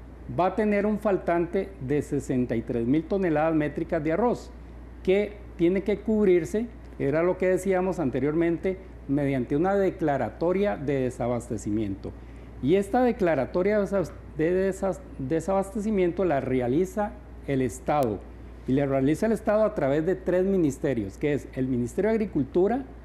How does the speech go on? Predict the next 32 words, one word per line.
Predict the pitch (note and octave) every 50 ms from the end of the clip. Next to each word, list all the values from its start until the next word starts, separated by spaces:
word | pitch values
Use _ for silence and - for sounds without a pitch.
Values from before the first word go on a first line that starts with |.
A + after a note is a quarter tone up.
| - - -
el | C3 C3
Ministerio | C3 B2+ A#2+ B2 B2 - - F3 F3+ G3+
de | G3+
Economía | G3+ - E3+ C#3 C#3 C3+ D3+ F3 G#3 A3+ A#3 A#3 A#3+ - - - - - - - - -
y | - D3
el | D3 C#3+
Ministerio | C#3 B2+ B2+ A2+ - - D#3+ D#3+ F3
de | F3
Comercio | F3 E3 C#3 C#3+ C3+ C3 - E3
Exterior. | C3+ - - C#3 B2 G#2 G2+ F#2+ F2+ - - - - - - - - - - - - -
Entonces, | - - F#3+ F#3+ F3+ C#3 C3+ A#2 G#2 - - - - - - - -
nosotros | D3 D3+ D#3+ E3 D#3 - A3 B3 A#3+ A#3+ - C4+ C4+ C4 C4 - - - -
aquí | D3 C#3 - - G3 G3+
lo | A3+ A#3+ A#3 A#3
que | - G#3 F3 D3+ C#3+ - - - - -
hemos | A3 G3 A3 A#3+ B3+ A#3
solicitado | - - A3 F3+ D3+ C#3 - - B2+ A2 - - E3 E3+ F#3 F#3+
al | G3 G3
gobierno | F#3+ G#3 G#3 F#3+ E3 D3 D3 D3 D3+ D#3 E3+ F3 F#3 G3 - -
es | - C#3 D3+ C#3+ -
que | - C3+ A2 - - - - - - -
este | - D#3 F3+ F3+ - B3+ A#3
faltante | - A#3 F3+ C#3 - - F3 F#3+ G3+ F#3+ - A3+
de | G#3 F3
arroz | C3+ B2 C3 C#3+ D#3+ G3 A3 G#3 - - - - - - - - - - - - -
entre | F3 G3 A3+ A#3+ A3+ A#3 - B3 B3 A#3+ A#3 - - E3+
en | D3+
los | C#3+ C3+ B2+ -
primeros | - - C#3+ C#3+ C3+ D#3 F3+ G3+ G#3+ A3
meses | G#3+ G3 G3 E3+ - G#3 G3
del | E3 E3 C#3+
año, | C3 B2+ B2+ A#2+